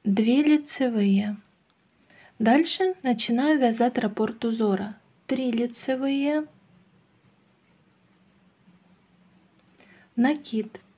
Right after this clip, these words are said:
две лицевые. Теперь вот три петли, и я должна провязать двойное центральное убавление. Вот эти две петельки, вот так я их разворачиваю, потом я их переснимаю на правую спицу,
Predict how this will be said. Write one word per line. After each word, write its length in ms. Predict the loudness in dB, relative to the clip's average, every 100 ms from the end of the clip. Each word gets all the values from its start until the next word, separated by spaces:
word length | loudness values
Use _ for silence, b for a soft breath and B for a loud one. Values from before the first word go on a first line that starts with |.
| _
две 360 | -4 -2 2 2
лицевые. 1000 | 2 0 -4 -6 -4 0 0 2 0 -2 -8 -20 -20 _ -20 _ _ _ _ _ _ _ _ _ _ _ _ _ -12
Теперь 320 | -4 0 2
вот 220 | 0 -2
три 160 | -4 -4
петли, 500 | -4 -2 0 0 -6 _ -8
и 60 | -2
я 140 | 0
должна 300 | 0 -4 -6
провязать 520 | -4 -4 -2 0 -2
двойное 360 | 0 -2 0 -4
центральное 560 | -4 -4 -2 0 0
убавление. 640 | 0 -2 -2 -2 -2 -2 -6 b b b b b -4
Вот 200 | -2 -2
эти 200 | -2 -4
две 240 | -2 -2
петельки, 600 | -2 -6 -2 -2 -2 -10
вот 180 | -8 -6
так 220 | -6 -6
я 160 | -4 -4
их 160 | -6
разворачиваю, 1200 | -4 -4 -4 -4 -2 -2 -6 -8 -8 -4 -2 -2 -6 b b b b b -8
потом 380 | -6 -2 0 2
я 180 | 2
их 180 | 0 -2
переснимаю 880 | -2 0 0 0 2 4 4 4 4
на 140 | 2 0
правую 600 | -2 -2 -2 0 0 0
спицу, 720 | -6 -6 -6 -6 -6 -6 -6